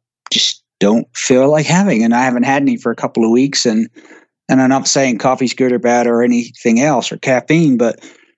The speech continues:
it's just something that changed. I don't have an addictive, I'll call it an addictive gene. I, I've always been able to either take something or leave something, whether it's, you know,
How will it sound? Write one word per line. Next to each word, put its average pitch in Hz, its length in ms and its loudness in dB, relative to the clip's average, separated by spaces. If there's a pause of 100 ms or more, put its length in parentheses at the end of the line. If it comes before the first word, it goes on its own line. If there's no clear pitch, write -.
(280)
it's 160 300 0
just - 580 -4
something 127 360 0
that 123 120 -4
changed. - 600 -4 (580)
I 139 100 -2
don't 165 180 0
have 135 880 -2 (440)
an 131 80 2
addictive, 131 840 -2 (400)
I'll 123 100 -2
call 160 240 2
it - 80 0
an 123 80 2
addictive 117 460 -4
gene. 110 340 0 (140)
I, 120 160 0
I've 120 180 0
always 131 320 0
been 120 120 2
able 120 240 0
to 113 280 0
either 117 260 -2
take 120 260 -2
something 120 320 0
or 110 160 0
leave 117 200 0
something, 117 600 0
whether 113 200 2
it's, - 380 -4
you 120 80 -2
know, 113 240 -4